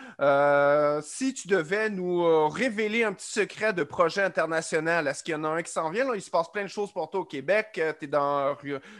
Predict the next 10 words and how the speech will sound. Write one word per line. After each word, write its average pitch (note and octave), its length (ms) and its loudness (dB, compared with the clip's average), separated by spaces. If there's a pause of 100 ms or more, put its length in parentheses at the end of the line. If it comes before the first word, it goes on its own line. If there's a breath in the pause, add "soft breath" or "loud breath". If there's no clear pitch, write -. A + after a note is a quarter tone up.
Rue F3+ 220 -10
King, A3 480 -2
Sans F#3+ 240 0
Rancune, A3 640 -2
ça D3+ 240 -4
roule G3+ 180 -2
au C#3+ 80 -4
quart A3 260 4
de F#3 100 0
tour. G#3+ 540 0